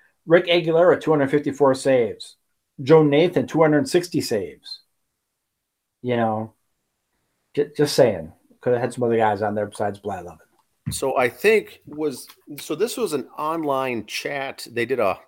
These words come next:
Speaker 2: poll,
Speaker 1: Yeah.
Speaker 2: kind of a, kind of a poll like Twitter. So people just jump on and just
Speaker 1: Right.
Speaker 2: vote, vote for people. So this turned out to be, it looks to me like this is more fan favorites. kind of
Speaker 1: Right.
Speaker 2: a
Speaker 1: There were, like I said, Bob Allison's not on here.
Speaker 2: Yeah.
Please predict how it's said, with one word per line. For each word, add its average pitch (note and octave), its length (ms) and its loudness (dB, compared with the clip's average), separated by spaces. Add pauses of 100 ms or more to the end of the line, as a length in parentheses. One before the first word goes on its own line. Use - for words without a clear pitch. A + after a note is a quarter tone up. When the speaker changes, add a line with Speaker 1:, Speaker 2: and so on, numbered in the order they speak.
Speaker 2:
poll, C#3 160 6
Speaker 1:
Yeah. C#3 120 10
Speaker 2:
kind A#2 120 4 (220)
of A#2+ 80 -4
a, G2+ 140 -2 (720)
kind C#3+ 120 -4
of B2+ 80 0
a A2 60 0
poll C3 340 0
like G2+ 180 -2
Twitter. G2+ 400 -4
So - 140 -16
people A#2 220 -10
just G#2 200 -12
jump A2+ 220 -2
on G#2 220 -2
and F#2 80 -12
just A#2+ 180 -10
Speaker 1:
Right. A#2+ 240 6
Speaker 2:
vote, - 100 -10 (240)
vote G2+ 220 -6
for F#2 100 -12
people. - 320 -16
So B2+ 140 -8
this G3+ 220 -4
turned F3+ 300 -4
out C#3 260 0
to C#3 120 -4
be, A#2 460 -8 (540)
it A2+ 100 -6
looks G#3 220 -2
to D#3+ 120 -4
me E3 100 2
like C#3 180 0
this C3+ 200 -8
is A#2 80 -8
more A2 220 -4
fan G#2+ 420 -8 (400)
favorites. - 760 -6
kind C3 140 2
of B2+ 60 0
Speaker 1:
Right. C3+ 260 6
Speaker 2:
a - 80 -8
Speaker 1:
There E3+ 140 8
were, F3+ 220 6 (340)
like G3+ 200 2
I B2+ 40 -6
said, B2 200 -4
Bob C#3 200 8
Allison's C#3 420 6
not C3 220 2
on C3 240 0
here. B2+ 440 -8
Speaker 2:
Yeah. G#2+ 460 -8